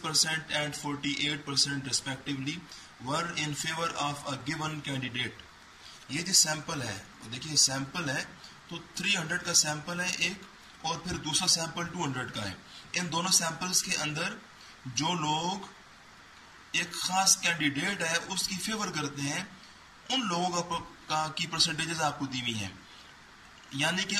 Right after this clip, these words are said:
उनके प्रोपोर्शन दिए हुए हैं। तो थ्री हंड्रेड वोटर्स में से जो लोग फेवर करते हैं, उनकी परसेंटेज ये है,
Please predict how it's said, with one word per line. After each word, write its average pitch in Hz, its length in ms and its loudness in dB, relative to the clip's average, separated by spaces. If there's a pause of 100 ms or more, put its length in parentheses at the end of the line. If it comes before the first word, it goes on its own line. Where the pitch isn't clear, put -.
उनके 180 240 -2
प्रोपोर्शन 185 520 4
दिए 135 180 0
हुए 117 100 -4
हैं। 101 100 -6 (260)
तो 160 60 -2 (100)
थ्री 226 160 2
हंड्रेड 190 360 6
वोटर्स 165 400 2
में 165 120 -4
से 170 140 6 (920)
जो 151 200 4
लोग 175 500 0 (400)
फेवर 208 340 2
करते 170 320 0
हैं, 170 200 2 (200)
उनकी 180 720 -2
परसेंटेज 147 580 2
ये 170 80 4
है, 214 200 0